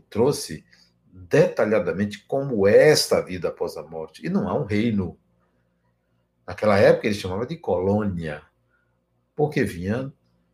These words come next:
fundada por portugueses, em que o Brasil era colônia.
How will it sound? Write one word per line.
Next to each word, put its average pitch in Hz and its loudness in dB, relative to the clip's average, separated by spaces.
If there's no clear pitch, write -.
fundada 139 0
por - -2
portugueses, 165 -2
em 123 -6
que 113 -8
o 98 0
Brasil 107 4
era 175 2
colônia. 90 -4